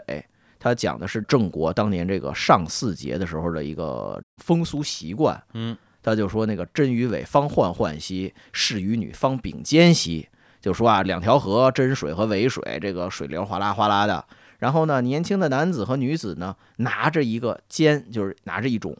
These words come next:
Speaker 1: 香草。
Speaker 2: 嗯。
Speaker 1: 有人考证说，这个笺就是我们古代的说的那种兰，就是佩兰或者泽兰，因为它有这种香气，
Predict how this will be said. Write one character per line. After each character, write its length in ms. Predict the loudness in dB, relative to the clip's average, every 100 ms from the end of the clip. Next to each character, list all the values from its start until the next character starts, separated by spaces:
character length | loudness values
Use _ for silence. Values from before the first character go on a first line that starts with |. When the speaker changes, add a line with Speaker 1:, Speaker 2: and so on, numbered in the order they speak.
| _ -12
Speaker 1:
香 340 | -2 2 2
草。 400 | -2 -6 -8 -12 _ _
Speaker 2:
嗯。 180 | -8 -2
Speaker 1:
有 160 | 0
人 140 | 2 0
考 200 | -2 -2
证 160 | -2
说， 160 | 0 2
这 120 | 2
个 80 | 0
笺 340 | 8 10 10 4 _ _ _ -2
就 180 | 0
是 120 | 2 0
我 160 | -4
们 200 | -6 -10 -12 _ _
古 280 | -8 -6 2
代 240 | 6 6
的 80 | 4
说 240 | 0 2
的 80 | 2
那 140 | 0 -2
种 180 | -4
兰， 340 | -4 -2 -4 -6 -8
就 120 | -10
是 60 | -8
佩 240 | -4 -4
兰 200 | -4 -10
或 160 | -8 -8
者 60 | -8
泽 220 | -8 -6
兰， 240 | -4 -6 -8
因 140 | -6
为 60 | -6
它 180 | 2 2
有 180 | 2 -4
这 100 | -4
种 160 | -4 -6
香 280 | 0 0 2
气， 320 | -2 -6